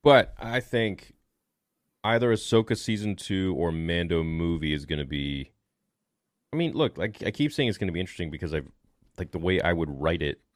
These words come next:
at least in my head, seems interesting. But the way that p-, the board executives get in there and meddle with shit, uh,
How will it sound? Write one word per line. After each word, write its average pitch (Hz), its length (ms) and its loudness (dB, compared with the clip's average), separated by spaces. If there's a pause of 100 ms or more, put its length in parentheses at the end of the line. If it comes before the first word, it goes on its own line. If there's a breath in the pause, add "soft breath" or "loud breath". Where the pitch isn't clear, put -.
(200)
at - 120 -2
least - 280 -8 (240)
in 85 120 -6
my 78 180 -2
head, 80 240 -4
seems 76 280 -8
interesting. 69 460 -10
But 78 120 -8
the 80 80 -8
way 85 160 0
that 76 120 -6 (800)
p-, - 100 -20 (800 loud breath)
the 107 80 2
board 113 360 8
executives 101 580 2
get 92 220 2
in 98 120 2
there 82 140 2
and 80 120 -2
meddle 90 220 0
with 78 140 -4
shit, - 460 -6 (200)
uh, 67 240 -6